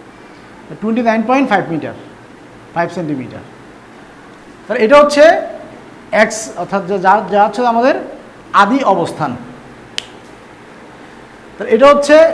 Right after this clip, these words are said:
নাইন সেন্টিমিটার হচ্ছে আদি অবস্থান, শেষ অবস্থান হচ্ছে থার্টি এইট পয়েন্ট ফাইভ,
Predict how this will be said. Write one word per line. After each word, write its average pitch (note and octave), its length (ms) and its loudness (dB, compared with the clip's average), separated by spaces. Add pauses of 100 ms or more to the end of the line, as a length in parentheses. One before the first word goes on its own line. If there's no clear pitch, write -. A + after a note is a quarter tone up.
নাইন G#3+ 260 0
সেন্টিমিটার B3+ 340 2
হচ্ছে B3+ 100 2
আদি A3+ 200 4
অবস্থান, A3 540 2 (580)
শেষ B3 140 4
অবস্থান B3 320 2
হচ্ছে C4 260 2
থার্টি A3+ 240 2
এইট A3+ 160 4
পয়েন্ট B3 240 0
ফাইভ, A#3 240 4